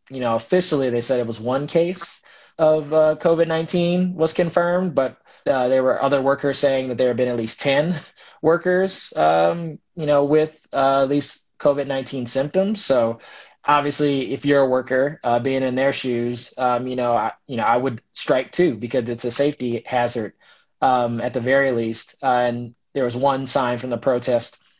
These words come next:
Actually, just news came out earlier today that the Amazon,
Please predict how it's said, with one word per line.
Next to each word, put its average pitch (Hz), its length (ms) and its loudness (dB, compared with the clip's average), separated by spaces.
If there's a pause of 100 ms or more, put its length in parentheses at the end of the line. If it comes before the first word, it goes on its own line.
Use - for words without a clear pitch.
(220)
Actually, 143 460 2
just 117 180 -4
news 131 240 -2
came 127 200 0
out 120 320 2
earlier 131 320 0
today 120 420 0
that 113 320 -4 (340)
the 123 200 0
Amazon, 123 840 -2